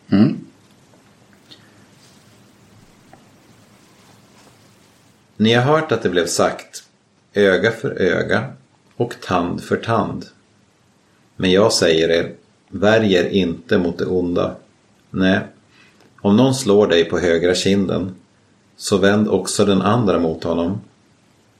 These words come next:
Speaker 2: Om någon vill processa med dig för att få din skjorta, så ge honom din mantel också. Om någon vill tvinga dig att följa med en mil i hans tjänst,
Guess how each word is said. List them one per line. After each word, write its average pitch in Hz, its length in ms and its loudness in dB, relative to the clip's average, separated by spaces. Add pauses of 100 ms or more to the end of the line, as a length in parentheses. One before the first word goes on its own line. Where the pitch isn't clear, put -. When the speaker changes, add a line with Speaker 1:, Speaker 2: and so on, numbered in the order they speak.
(200)
Speaker 2:
Om 95 260 2
någon 120 240 4
vill 92 240 0
processa 107 580 -2
med 82 220 0
dig 82 300 -2
för 95 140 -2
att 90 120 2
få 87 260 0
din 82 120 -2
skjorta, - 480 -4 (1000)
så - 180 -6
ge 92 260 4
honom 101 280 0
din 90 160 0
mantel 104 480 0
också. - 500 -6 (960)
Om 92 240 -4
någon 117 280 2
vill 123 220 0
tvinga 90 420 0
dig 85 380 0
att - 160 -4
följa 87 360 0
med 98 360 0
en 90 200 -4
mil 104 340 2
i 92 120 -6
hans 92 300 -4
tjänst, - 640 -4